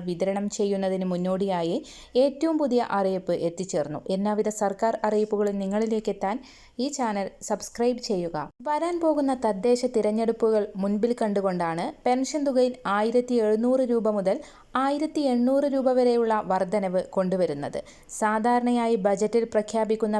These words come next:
പെൻഷൻ വർധനവ് ഇത്തവണ ഓണത്തിന് ശേഷം, അതായത് ഒക്ടോബർ മാസത്തിൽ വരാൻ പോകുന്ന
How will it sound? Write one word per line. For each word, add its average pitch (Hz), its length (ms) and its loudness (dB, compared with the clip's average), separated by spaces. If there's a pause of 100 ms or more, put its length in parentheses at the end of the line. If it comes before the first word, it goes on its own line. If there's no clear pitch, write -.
പെൻഷൻ 190 400 -2
വർധനവ് 196 460 0 (240)
ഇത്തവണ 208 360 0 (260)
ഓണത്തിന് 277 500 2
ശേഷം, 196 300 -2 (140)
അതായത് 190 460 2
ഒക്ടോബർ 233 400 0 (100)
മാസത്തിൽ 196 360 -2 (120)
വരാൻ 214 320 0
പോകുന്ന 180 380 -2